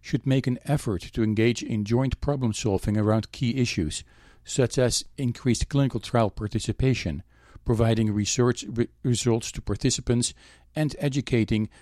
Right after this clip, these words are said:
the public on screening procedures and the cancer risk factors. Having a scientific knowledge base will increase the importance of advocates to the process. Meanwhile,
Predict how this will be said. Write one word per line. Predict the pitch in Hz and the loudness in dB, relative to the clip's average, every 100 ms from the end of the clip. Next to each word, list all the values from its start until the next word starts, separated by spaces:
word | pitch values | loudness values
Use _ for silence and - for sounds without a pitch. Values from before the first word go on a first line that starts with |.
| - | -6
the | 123 | -2
public | - 120 101 98 | 2 2 2 -2
on | 95 | -4
screening | - - 139 135 | -10 -4 0 2
procedures | 117 107 - 98 98 101 107 - | 0 -2 -2 -2 0 0 -2 -4
and | 113 | -4
the | 104 | -4
cancer | - 117 - 104 | -2 -2 0 0
risk | 110 - | 0 -2
factors. | - 87 - 80 - - _ _ _ _ _ - _ _ _ - | -6 -6 -6 -8 -8 -12 _ _ _ _ _ -20 _ _ _ -4
Having | 127 127 143 - | 0 2 0 0
a | 131 | -2
scientific | - 120 113 156 120 123 | 0 0 2 2 0 2
knowledge | 127 107 85 - | 2 2 -2 -4
base | 90 82 - | -4 -4 -2
will | 120 | 0
increase | 107 101 - 135 - | 0 -2 -2 0 0
the | 127 | -4
importance | 107 - 180 151 95 92 - - - | -6 -6 -2 -2 -2 -6 -10 -14 -8
of | 120 | -6
advocates | - 123 123 - 135 - - - | -4 -2 -2 -2 -2 -4 -10 -4
to | 123 | -2
the | |
process. | 120 135 117 - 82 - - _ _ _ _ _ _ - _ _ | 0 0 0 -2 -4 -6 -10 _ _ _ _ _ _ -20 _ _
Meanwhile, | 131 151 170 98 80 107 | 2 4 4 4 2 0